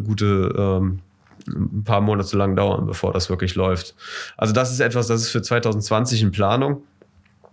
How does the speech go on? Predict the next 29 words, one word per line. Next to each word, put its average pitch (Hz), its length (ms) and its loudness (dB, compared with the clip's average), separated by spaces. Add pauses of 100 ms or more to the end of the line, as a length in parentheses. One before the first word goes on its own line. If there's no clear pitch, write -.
(460)
Ähm, 107 240 2
kann 107 180 2
ich 110 120 2
aber 104 120 2
jetzt 101 160 0
nicht 107 140 2
so 104 60 0
übers 98 200 0
Knie 110 200 2
brechen, 90 300 -2
aber 98 200 0
der 95 80 2
Plan 101 340 0
dafür 107 220 2
steht. 117 440 0 (320)
Und 113 120 -2
den 117 100 2
Grundstein, 160 680 2 (320)
diesen, 113 180 2
den, 123 160 2
das 120 180 2
erste 202 320 0
Mal 139 220 2
hatte 131 160 0
ich 127 80 -2
diesen 147 260 2
Gedanken 127 460 0
tatsächlich 127 600 2
schon, 113 460 0